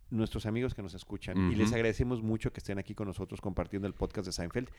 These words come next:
Speaker 1: los esfuerzos de logística que tenemos que
Speaker 2: <laughs>
Speaker 1: hacer
Speaker 2: Un poco.
Speaker 1: por temas de agenda y de distancia entre Ivanovich y yo.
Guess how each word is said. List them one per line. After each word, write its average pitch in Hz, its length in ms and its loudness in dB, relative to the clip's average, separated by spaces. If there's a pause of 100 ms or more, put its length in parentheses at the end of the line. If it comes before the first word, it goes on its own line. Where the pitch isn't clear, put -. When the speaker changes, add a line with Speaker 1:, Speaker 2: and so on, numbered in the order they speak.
(280)
Speaker 1:
los 117 180 4
esfuerzos 143 360 6
de 139 80 6
logística 113 560 2
que - 140 0
tenemos 98 460 2
que 101 100 0
Speaker 2:
<laughs> - 0 -
Speaker 1:
hacer 95 260 6
Speaker 2:
Un 120 120 8
poco. - 340 2
Speaker 1:
por 131 140 12
temas 151 320 12
de 139 100 12
agenda 135 540 10
y 143 160 4
de 143 160 12
distancia 160 920 8 (480)
entre 117 480 12
Ivanovich 120 580 8
y 82 60 -6
yo. 78 120 -2